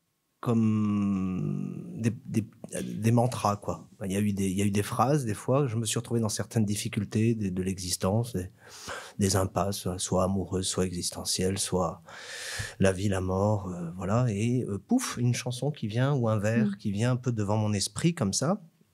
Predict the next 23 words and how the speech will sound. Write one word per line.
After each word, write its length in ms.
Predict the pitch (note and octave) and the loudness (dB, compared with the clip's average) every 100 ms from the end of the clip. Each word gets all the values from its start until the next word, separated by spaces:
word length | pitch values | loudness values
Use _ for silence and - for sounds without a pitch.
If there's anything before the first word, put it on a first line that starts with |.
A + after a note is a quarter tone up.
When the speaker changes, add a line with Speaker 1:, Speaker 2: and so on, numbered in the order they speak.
| _ - - - - - | _ -20 -18 -16 -18 -4
Speaker 1:
Et 300 | B2+ C3 - - | 2 2 0 -8
je 100 | G#2 | -4
pense 220 | A#2 - | -4 -4
que 60 | |
ça, 120 | - A2+ | -4 -2
c'est 140 | A2 | -2
vraiment 300 | F#2+ A#2 A#2 | 0 2 2
un 80 | G2 | 2
effet 260 | A2 C3+ | 0 0
Brassens. 380 | A#2 F#2+ G2+ D#3 | 0 0 2 4
<laughs> 180 | E3+ - | 4 2
Enfin, 140 | - | 0
il 80 | B2 | 4
y 20 | |
a 60 | A#3 | 6
un 80 | G3+ | 4
Speaker 2:
Mm. 40 | |
Speaker 1:
truc 240 | - D#3+ B2+ | 2 -2 2
comme, 320 | A2 A2+ - | 0 0 -2
comme 180 | G#2 F#2 | -2 0
ça, 180 | D#3+ D#3+ | 2 2
de, 140 | G#2+ | -2
de, 140 | F2 | -6